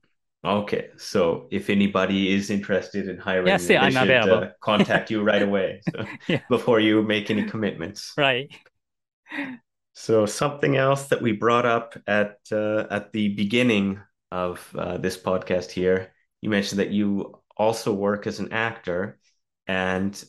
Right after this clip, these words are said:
Speaker 1: I did do a, a quick check to see some of the things that, uh, that <laughs> you've been in before the,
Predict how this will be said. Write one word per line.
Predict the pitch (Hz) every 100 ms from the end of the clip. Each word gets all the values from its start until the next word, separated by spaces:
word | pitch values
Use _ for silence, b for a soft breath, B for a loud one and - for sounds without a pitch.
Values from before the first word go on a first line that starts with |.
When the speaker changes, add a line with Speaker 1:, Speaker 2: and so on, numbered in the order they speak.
| _
Speaker 1:
I | - 104
did | 110 104
do | 110 104 107
a, | 107
a | - 123
quick | - 147 -
check | - 113 -
to | 101
see | - 120 113 110 -
some | - 143 135
of | 110
the | 107
things | - 107 101 -
that, | 98 - -
uh, | 104 101 101
that | 85
<laughs> |
you've | 101 104 123 101 - b b b _
been | 117 107
in | 107 107
before | 107 104 - 110
the, | 104 104 101 107